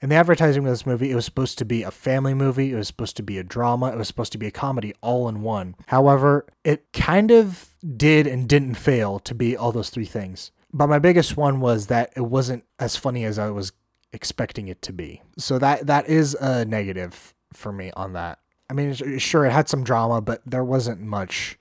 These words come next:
And then again, there wasn't as much action as I was expecting either. So there is that for this movie. But overall, a solid film. Would I recommend it?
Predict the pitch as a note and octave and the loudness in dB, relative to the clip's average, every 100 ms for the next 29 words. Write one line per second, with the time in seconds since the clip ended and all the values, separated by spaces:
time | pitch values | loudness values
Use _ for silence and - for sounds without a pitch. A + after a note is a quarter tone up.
0 | _ _ - A2 A#2 A2+ C3+ C3 A#2+ A#2+ | _ _ -10 -4 -2 0 2 2 2 4
1 | C3+ C#3+ C3 A#2 C3 - B2 D3 - B2 | 2 2 -2 0 -2 0 0 0 0 -4
2 | A2 G#2+ G#2+ G#2 G2+ - - A2+ - G#2 | -4 -4 -2 -4 -4 -6 -4 -4 -4 -6
3 | A2+ G#2+ F#2 F2+ F2+ _ - F2+ F2+ F2+ | -4 -4 -6 -8 -12 _ -16 -8 -6 -6
4 | - _ - - - - - A2 A2+ G#2+ | -10 _ -20 -20 -20 -18 -8 -4 -2 -2
5 | G2+ G#2 G2 - - - G2 F#2+ F#2 F2+ | -2 -2 -2 -6 -18 -14 -10 -6 -6 -8
6 | F#2 _ G#2 - - G#2 F#2 F#2+ - _ | -12 _ -10 -8 -8 -8 -6 -10 -14 _
7 | - D3+ F#3 F3 D3 C#3+ E3+ C#3+ - - | -2 4 4 6 6 6 4 -2 -14 -6
8 | C3 C3+ - C#3 C3+ D3 C#3 D3 D3+ D#3+ | -2 0 4 4 4 4 4 6 6 6
9 | F3+ F3+ F3 F3+ A3 A3+ | 6 6 4 6 4 2